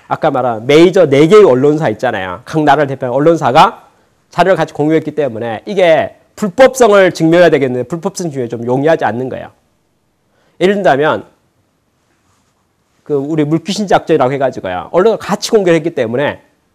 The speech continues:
그러면 이게 공개되지 않은 정보가 공개됐다, 이게 공개, 정보가 잘못됐다라면 그 언론사도 입장이 똑같잖아요. 그렇잖아요.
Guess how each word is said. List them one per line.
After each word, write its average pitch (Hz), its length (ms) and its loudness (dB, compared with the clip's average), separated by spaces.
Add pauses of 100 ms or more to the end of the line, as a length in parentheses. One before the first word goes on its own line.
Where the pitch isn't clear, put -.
(280)
그러면 214 260 0
이게 175 180 4
공개되지 208 420 2
않은 180 140 4
정보가 156 460 2
공개됐다, 156 540 2
이게 135 100 -2
공개, 147 280 -2
정보가 143 440 -4
잘못됐다라면 147 720 0 (220)
그 233 80 0
언론사도 220 1040 4 (480)
입장이 196 280 -2
똑같잖아요. 208 640 -4 (600)
그렇잖아요. 135 380 -16